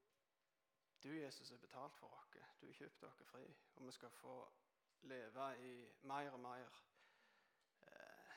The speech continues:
åpenbaring i det. Jeg ber om at denne kvelden blir til din ære. Mhm. Amen. Jeg,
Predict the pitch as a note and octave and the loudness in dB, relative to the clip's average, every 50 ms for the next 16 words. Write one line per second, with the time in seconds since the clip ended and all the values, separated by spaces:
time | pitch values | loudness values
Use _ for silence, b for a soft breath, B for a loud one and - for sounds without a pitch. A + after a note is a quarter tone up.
0 | B B B B B B B B - B2 A#2+ A#2 A#2 A#2 A2+ B2+ B2+ C#3+ E3 F#3+ | B B B B B B B B -2 -2 0 0 -2 -4 2 6 10 10 10 10
1 | F#3+ F#3 C#3 C3 A#2 A2+ A2+ A#2 - - E3+ - - b b b b b b b | 10 6 2 0 0 -2 -2 -2 -4 -4 -4 -6 -10 b b b b b b b
2 | b _ _ _ _ _ _ _ b b b b b b b b b b b b | b _ _ _ _ _ _ _ b b b b b b b b b b b b
3 | b b b b b b _ _ _ _ _ _ _ _ _ _ - - C#3+ C3 | b b b b b b _ _ _ _ _ _ _ _ _ _ -6 -4 0 6
4 | D3+ D#3 D#3+ E3 E3+ D#3 C#3+ C3 - - C3 C3 B2+ B2+ C3+ C#3 - - D#3+ F3+ | 8 8 8 8 8 8 6 6 4 2 0 0 2 2 2 2 6 6 6 8
5 | G3+ F#3+ D#3 C#3+ C#3+ - - - A#2+ - B2+ C3 C3+ B2 G#2+ G#2 G#2 A#2+ C3 D3 | 8 6 4 4 4 2 0 -6 -6 -6 -4 -4 -4 -2 -4 -4 -4 -4 -4 -4
6 | C#3 B B B B B B B B B B B B _ _ _ _ _ _ _ | -4 B B B B B B B B B B B B _ _ _ _ _ _ _
7 | _ _ - - - - _ _ _ - - - C3+ C3+ C3+ B2 A#2+ B2+ C#3 C3 | _ _ -20 -20 -20 -20 _ _ _ -16 -12 -8 -4 -4 -4 -4 -4 -4 -6 -6
8 | B B B B B - C#3 C3 C3+ C3 - - C#3+ C#3+ - - - - - - | B B B B B -12 -10 -10 -10 -10 -10 -12 -12 -14 -16 -18 -20 -20 -20 -20
9 | _ _ _ _ _ _ _ _ _ _ - - - - _ _ _ _ _ - | _ _ _ _ _ _ _ _ _ _ -20 -20 -20 -20 _ _ _ _ _ -20
10 | _ _ _ _ _ B B B B B B B B B B B B B B B | _ _ _ _ _ B B B B B B B B B B B B B B B
11 | B B B B B B B B _ _ - - D3 D3 C#3+ | B B B B B B B B _ _ 0 4 6 6 6